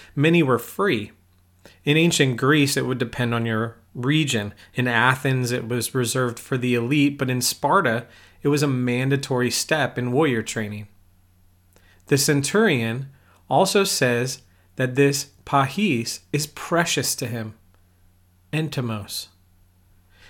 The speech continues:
In Matthew, when the centurion tells Jesus he understands that Jesus can command the healing and it be done because he commands his servants and things get done,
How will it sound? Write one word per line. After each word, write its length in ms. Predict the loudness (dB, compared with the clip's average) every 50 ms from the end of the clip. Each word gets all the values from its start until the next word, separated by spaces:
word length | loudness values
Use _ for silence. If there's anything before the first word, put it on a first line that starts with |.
| -20 _ 0
In 180 | 2 4 4 6
Matthew, 580 | 6 6 4 4 2 2 2 4 2 2 -2 -4
when 180 | 0 0 2 2
the 80 | 2
centurion 580 | 2 2 0 0 0 2 2 2 2 2 2 2
tells 340 | 2 2 0 0 0 -2 -4
Jesus 640 | -2 0 0 0 2 0 0 0 0 -2 -6 -10 _ _ _ _ _ _
he 440 | -10 -4 -2 0 0 0 -2 -4 -8 -16 -16 -8 -2
understands 760 | 0 2 4 4 2 2 2 0 0 2 2 0 0 -2 -4 -8 -14 -20 -8 _ 0
that 100 | 0 2
Jesus 360 | 2 2 2 2 2 0 -2
can 160 | -2 -2 -2
command 580 | -2 -2 -2 0 0 0 2 2 2 0 0 0
the 100 | 0 -2
healing 480 | -2 -2 -2 0 0 0 0 -2 -2
and 140 | 0 0 0
it 100 | 0 0
be 120 | 0 -2
done 380 | -2 0 0 0 0 0 -4 -6 -10 -16 -20 -10 -6
because 340 | -2 2 4 4 4 2 0
he 160 | -2 -2 -2
commands 580 | -2 0 0 2 2 2 2 2 0 -2 -6 -10 _ _
his 300 | 0 2 2 2 2 2
servants 480 | 2 2 2 2 -2 -4 -4 -6 -8 -8 _ -2
and 140 | -2 0 2
things 220 | 2 0 0 -2
get 200 | -4 -4 -4 -4
done, 280 | -4 -4 -4 -4 -8